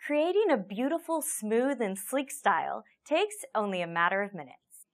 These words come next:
The extension attaches with seven pressure-sensitive clips. It will give your hair a look like you stepped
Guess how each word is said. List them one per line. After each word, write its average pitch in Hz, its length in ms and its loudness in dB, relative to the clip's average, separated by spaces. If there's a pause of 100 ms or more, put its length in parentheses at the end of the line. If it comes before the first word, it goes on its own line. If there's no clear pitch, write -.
(140)
The 294 120 -2
extension 285 760 0
attaches 254 600 2
with 233 160 -4
seven 226 360 2
pressure-sensitive 262 800 -2
clips. - 440 -6 (240)
It 277 80 4
will 240 180 6
give 277 340 6
your 302 120 4
hair 214 380 2
a 196 120 2
look 185 400 0
like 208 180 0
you 196 60 -8
stepped - 400 -2